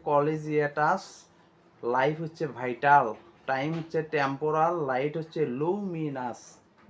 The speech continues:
ইস্ট হচ্ছে ওরিয়েন্টাল, ওয়েস্ট হচ্ছে অক্সিডেন্টাল, নর্থ হচ্ছে বোরিয়াল, সাউথ হচ্ছে অস্ট্রাল, টুথ ডেন্টাল, ল্যাঙ্গুয়েজ হচ্ছে লিঙ্গুয়াল, সান হচ্ছে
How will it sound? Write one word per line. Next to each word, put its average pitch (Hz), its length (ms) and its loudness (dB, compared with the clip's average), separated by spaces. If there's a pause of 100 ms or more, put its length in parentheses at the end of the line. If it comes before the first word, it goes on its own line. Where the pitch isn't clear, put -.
ইস্ট 170 220 -6
হচ্ছে 160 200 -8 (160)
ওরিয়েন্টাল, 139 720 0 (640)
ওয়েস্ট 156 340 0
হচ্ছে 165 180 -8 (100)
অক্সিডেন্টাল, 160 720 0 (220)
নর্থ 143 300 0
হচ্ছে 156 200 -10 (160)
বোরিয়াল, 143 500 0 (200)
সাউথ 151 300 -4
হচ্ছে 151 200 -10 (120)
অস্ট্রাল, 160 500 -2 (220)
টুথ 180 260 -4 (420)
ডেন্টাল, 143 480 0 (420)
ল্যাঙ্গুয়েজ 151 500 -4 (100)
হচ্ছে 143 240 -10 (220)
লিঙ্গুয়াল, 131 580 -2 (560)
সান 123 180 -4 (100)
হচ্ছে 143 240 -6